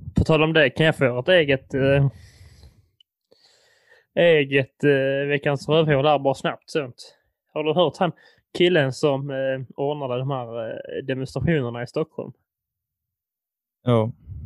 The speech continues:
Speaker 1: Han var ju med på Rapport igår.
Speaker 2: Oskön.
Speaker 1: <laughs> Riktigt jävla dum i tummen. Och sen tror jag så det delas någon tweet av honom. Jag är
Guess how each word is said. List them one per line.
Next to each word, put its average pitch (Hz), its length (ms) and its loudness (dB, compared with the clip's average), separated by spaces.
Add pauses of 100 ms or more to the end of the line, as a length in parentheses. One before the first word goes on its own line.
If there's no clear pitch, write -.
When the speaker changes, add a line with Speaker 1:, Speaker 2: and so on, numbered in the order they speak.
(100)
Speaker 1:
Han 147 120 -6
var 143 60 -4
ju 147 60 -2
med 143 200 -2
på 117 340 -10
Rapport 123 420 -10
igår. - 260 -14 (1120)
Speaker 2:
Oskön. - 460 0 (720)
Speaker 1:
<laughs> 185 120 -10
Riktigt - 500 -6
jävla - 340 -4 (380)
dum 135 300 0
i 131 80 -8
tummen. 151 460 -8 (480)
Och 143 100 -4
sen 151 140 -2
tror 180 180 -2
jag 180 100 0
så 165 120 -6
det 151 80 -2
delas 151 340 -2
någon 143 120 -8
tweet 151 580 -6
av 143 200 -6
honom. 143 580 -6
Jag 135 420 -8
är 131 100 -14